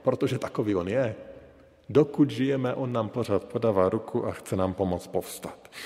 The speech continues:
Není žádný hřích, který by byl příliš velký, není žádné množství hříchů, které by bylo příliš velké,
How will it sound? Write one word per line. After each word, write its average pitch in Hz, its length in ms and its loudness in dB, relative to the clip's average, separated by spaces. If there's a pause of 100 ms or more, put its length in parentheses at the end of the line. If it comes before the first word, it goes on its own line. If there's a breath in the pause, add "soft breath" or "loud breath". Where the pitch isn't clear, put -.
(160 loud breath)
Není 120 320 4
žádný 165 600 4
hřích, 110 480 0
který 107 240 -2
by 113 80 2
byl 110 160 4
příliš 139 480 -2
velký, 92 540 -2 (240 loud breath)
není 117 200 0
žádné 131 300 2
množství 127 640 2
hříchů, 101 400 -2
které 107 260 0
by 107 100 2
bylo 107 140 4
příliš 110 400 -2
velké, 95 440 -2